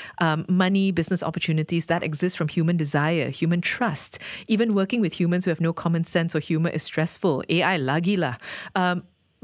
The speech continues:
also, A I still needs a user, a programmer, human monitoring. Um, humans conclude their days with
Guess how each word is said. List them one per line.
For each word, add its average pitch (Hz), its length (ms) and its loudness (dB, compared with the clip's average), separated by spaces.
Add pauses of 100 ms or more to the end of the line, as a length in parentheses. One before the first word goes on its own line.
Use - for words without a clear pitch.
(220)
also, 180 500 0
A 214 120 2
I 240 140 0
still 220 240 0
needs 202 240 0
a - 80 -2
user, 165 540 0
a 139 60 -4
programmer, 143 760 0
human 185 480 0
monitoring. 151 560 -2 (340)
Um, 175 200 2
humans 220 420 2
conclude 190 400 0
their 156 160 2
days 156 320 0
with 156 160 0